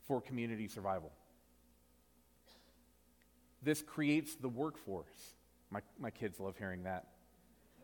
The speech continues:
It creates the workforce, but also it creates the defense force of the community.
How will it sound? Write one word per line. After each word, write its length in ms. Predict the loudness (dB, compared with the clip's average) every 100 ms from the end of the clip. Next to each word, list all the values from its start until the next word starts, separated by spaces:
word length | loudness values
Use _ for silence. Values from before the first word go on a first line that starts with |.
| -20 -20 -20 -20 -20 -20 -20 -20 -20 -20 -20 -20 -12
It 140 | -4 0
creates 320 | 8 8 8
the 80 | 2
workforce, 640 | 4 2 4 4 4 4
but 100 | 2
also 400 | 4 6 6 4 2
it 140 | 0
creates 420 | 2 4 4 2
the 140 | 0 0
defense 520 | 0 2 0 0 -6 -2
force 360 | 0 0 -2
of 180 | -6 -6
the 80 | -6
community. 540 | -4 -2 -2 -2 -4